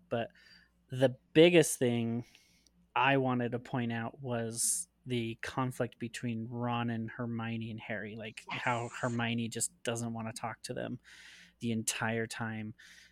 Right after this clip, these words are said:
Speaker 1: Uh, and it's like two months have passed since the time they discovered Fluffy to the time that Halloween is starting, and she hasn't talked to them for this entire two months.
Speaker 2: Mm-hmm.
Speaker 1: And in the films, we,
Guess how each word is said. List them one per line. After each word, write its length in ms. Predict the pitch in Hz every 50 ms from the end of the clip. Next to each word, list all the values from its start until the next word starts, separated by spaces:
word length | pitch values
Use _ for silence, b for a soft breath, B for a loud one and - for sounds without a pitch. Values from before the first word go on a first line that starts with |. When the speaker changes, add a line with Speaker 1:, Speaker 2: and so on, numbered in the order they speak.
| b b _
Speaker 1:
Uh, 440 | - 117 120 117 117 113 113 110 113 -
and 140 | 120 120 120
it's 300 | 117 113 - - - -
like 260 | 147 135 123 - -
two 280 | - - - 175 175
months 360 | 165 147 139 135 139 143 - -
have 180 | 127 113 -
passed 600 | - - 117 104 101 101 - - - - - - - _ _
since 420 | - - - - 131 123 123 - -
the 140 | - 127 -
time 340 | - - 131 127 127 127
they 120 | 127 120 117
discovered 600 | 113 120 - - - - 135 127 127 123 117 -
Fluffy 500 | - - 143 143 139 - - 127 123 120
to 160 | - - 135
the 120 | 120 120 113
time 400 | - - - 127 123 120 120 113
that 160 | 110 - - -
Halloween 560 | 127 123 120 120 120 117 113 117 123 131 147
is 120 | 170 175 -
starting, 580 | - - 202 208 214 214 240 247 254 262 254 b b b b b b b b b b -
and 160 | 127 120 -
she 160 | - - 147 143
hasn't 280 | 151 139 123 123 117 -
talked 380 | - 127 120 - - - - -
to 80 | 120
them 160 | 113 110 107
for 140 | 107 - -
this 160 | 104 107 -
entire 480 | 92 90 - - - 117 104 90 - 120
two 180 | - - - 101
months. 460 | 95 76 60 - - - - - - _ b b b b b b b -
Speaker 2:
Mm-hmm. 280 | 196 185 185 175 170 175
Speaker 1:
And 460 | 123 123 123 120 120 117 113 - - - _ _ _ _
in 180 | - 143 135 135
the 80 | 123 120
films, 380 | - - 151 151 147 139 127 127
we, 140 | 127 127